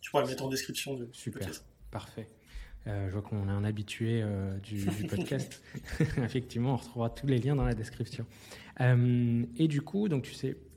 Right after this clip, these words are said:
Speaker 2: t'as, t'as pas forcément codé cette application, euh, mais comment t'es venue cette idée ? Comment est-ce que tu t'es dit, « Tiens, je vais créer une application qui va permettre, euh, à des, euh,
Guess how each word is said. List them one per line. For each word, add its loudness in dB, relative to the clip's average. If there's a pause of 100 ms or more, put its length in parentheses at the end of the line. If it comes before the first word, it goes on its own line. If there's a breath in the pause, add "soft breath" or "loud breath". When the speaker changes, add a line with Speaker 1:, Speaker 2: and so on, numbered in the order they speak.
(100)
Speaker 2:
t'as, 0 (320)
t'as -8
pas -4
forcément -6
codé -2
cette -4
application, -6 (480 loud breath)
euh, 0
mais 2
comment 2 (540)
t'es 4
venue 6
cette -4
idée ? 2 (480 loud breath)
Comment 4
est-ce -4
que -2
tu -4
t'es 2
dit, « -2
Tiens, 0
je 0
vais 2
créer -4
une 2
application 0
qui -10
va 2
permettre, 2 (500 loud breath)
euh, 4 (260)
à 4
des, 6
euh, 4